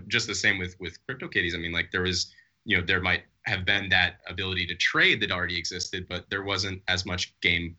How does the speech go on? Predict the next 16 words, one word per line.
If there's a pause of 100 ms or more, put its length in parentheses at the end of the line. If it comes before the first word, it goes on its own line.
you
know,
functionality.
There
wasn't
playability
for
the
gamer (220)
per
se.
So, (340)
you
know,
we,
we,